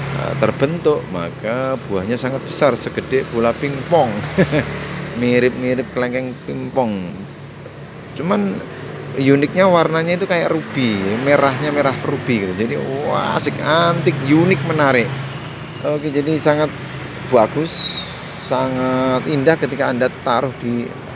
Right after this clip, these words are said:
halaman rumah Anda, di depan rumah Anda, kanan kiri rumah Anda. Oke, jadi, dan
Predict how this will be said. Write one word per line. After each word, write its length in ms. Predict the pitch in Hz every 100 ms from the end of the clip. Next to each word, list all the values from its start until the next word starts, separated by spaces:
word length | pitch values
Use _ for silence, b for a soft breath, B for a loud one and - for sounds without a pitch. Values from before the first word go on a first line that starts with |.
| - 92
halaman 480 | 95 104 107 110 107
rumah 320 | 113 110 110
Anda, 400 | 107 98 87 80 - - - -
di 80 | 95
depan 320 | 101 104 110 107
rumah 240 | 110 107
Anda, 320 | 107 101 95
kanan 400 | - 104 107 110
kiri 240 | 110 110 110
rumah 320 | 107 104 98
Anda. 480 | 95 92 87 82 78 - - - - - - -
Oke, 240 | 110 123
jadi, 400 | 117 113 120 117 98 - - - - - - -
dan 80 | -